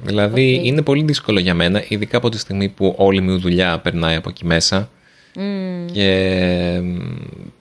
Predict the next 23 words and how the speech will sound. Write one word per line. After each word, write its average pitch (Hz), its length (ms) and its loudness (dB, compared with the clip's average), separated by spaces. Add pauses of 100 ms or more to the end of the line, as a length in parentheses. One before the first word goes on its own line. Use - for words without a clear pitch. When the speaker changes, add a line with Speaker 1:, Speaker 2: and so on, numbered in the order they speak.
(540)
Speaker 1:
ποτέ 170 440 4
δεν 117 240 2
ήμουν 90 320 4
πολύ 87 220 4
μεγάλος 80 520 0
χρήστης - 400 -2
των 85 160 0
social 87 400 0
media, 87 220 0
οπότε 104 240 0
αυτό 110 120 -4
το 113 100 2
κομμάτι 104 460 0 (480)
δεν 107 280 0
θα 107 80 0
μου 87 140 4
λείψει. 85 260 0
Θα 95 60 0
μπορούσα 98 280 2
να 98 80 2
κλείσω 101 240 0
το 92 160 2
Instagram 95 380 -2